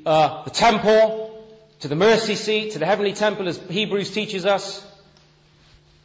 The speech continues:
where Christ is interceding, where he's reigning. And then we exercise discipline in the life of the church as the, the means of, of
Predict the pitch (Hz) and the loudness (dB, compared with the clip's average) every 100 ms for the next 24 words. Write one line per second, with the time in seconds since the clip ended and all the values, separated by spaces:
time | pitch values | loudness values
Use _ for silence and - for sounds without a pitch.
0 | _ - 135 202 220 214 190 196 214 214 | _ -10 -4 2 2 2 0 0 0 -2
1 | - 220 208 214 214 208 185 175 139 165 | -4 -2 0 0 0 0 0 -2 -2 2
2 | 208 208 214 214 208 - - - - _ | 4 4 2 0 -4 -8 -14 -20 -20 _
3 | _ _ _ _ _ _ _ _ _ _ | _ _ _ _ _ _ _ _ _ _
4 | _ _ _ _ _ _ - 170 185 208 | _ _ _ _ _ _ -2 0 4 4
5 | 208 208 - - - - - _ _ _ | 4 0 -8 -12 -18 -20 -20 _ _ _
6 | _ _ _ - 170 202 - 180 196 190 | _ _ _ -2 0 2 -2 -2 2 2
7 | 180 214 214 - 208 196 190 190 190 170 | 2 0 -2 -2 -2 0 0 0 0 -2
8 | 165 - 202 196 202 - - - - - | -10 -4 0 0 -2 -8 -14 -20 -20 -6
9 | - 160 170 165 - - - - 131 156 | 0 2 2 0 -8 -16 -20 -14 -4 -2
10 | 151 156 - 160 170 214 220 226 214 - | -2 -6 -8 -4 0 2 4 2 -2 -8
11 | - 143 139 - 147 147 - - | -12 -12 -12 -6 -4 -4 -6 -16